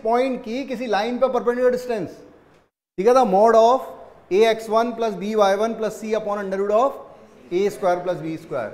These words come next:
बिल्कुल। तो point रखें, एच रखा हमने, तो ये हो गया ई एच, और वाई रख ही नहीं पाएंगे, के रखने के लिए वाई नहीं है।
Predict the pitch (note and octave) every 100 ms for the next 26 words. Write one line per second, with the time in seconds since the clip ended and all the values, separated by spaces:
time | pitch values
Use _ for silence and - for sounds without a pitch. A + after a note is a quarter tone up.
0 | C3 D#3 D3 A#2 - - _ F3+ F3+ G#3
1 | A#3+ G#3 F3+ C3 - E3+ F#3+ F#3+ G3+ G#3+
2 | A3+ - - - E3+ F3 G#3 G#3 - F#3+
3 | G#3+ F#3+ A3 - - - _ _ _ _
4 | _ _ _ _ _ _ _ E3+ D#3 D#3+
5 | G#3 A3 G#3+ B3+ B3+ B3 B3 A#3 - -
6 | - _ _ _ _ G3 A3 F#3+ G#3+ A3+
7 | A3+ G#3 A#3 A#3+ A3+